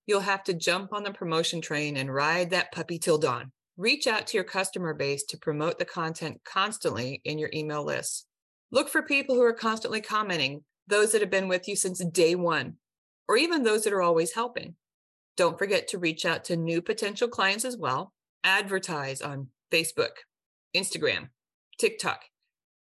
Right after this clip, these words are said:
anywhere that you can make sure that you're constantly reaching out to your customer base to promote the new evergreen content. Now take a breath.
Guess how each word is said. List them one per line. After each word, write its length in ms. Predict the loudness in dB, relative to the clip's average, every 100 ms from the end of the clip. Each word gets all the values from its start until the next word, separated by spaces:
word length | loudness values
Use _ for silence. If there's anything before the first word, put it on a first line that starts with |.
| _ 0
anywhere 840 | 4 4 4 4 4 4 2 -2
that 100 | -4
you 140 | -2 0
can 180 | 0 2
make 180 | 0
sure 220 | 2 2 2
that 100 | 2
you're 120 | -2
constantly 600 | -2 -2 -2 -4 -4 -4
reaching 440 | 0 0 0 0
out 200 | 0 -2
to 60 | -4
your 80 | -6
customer 480 | -2 -2 -2 -2 -2
base 340 | -2 -2 -6
to 180 | -6 -6
promote 400 | -4 -4 -4 0
the 80 | 0
new 320 | 0 -2 -2
evergreen 400 | -4 -4 -6 -8
content. 680 | -8 -10 -10 -10 -14 -18 -20 _ _ _ _ _ _ _
Now 120 | -6
take 240 | -4 -2 0
a 60 |
breath. 280 | 2 0 -2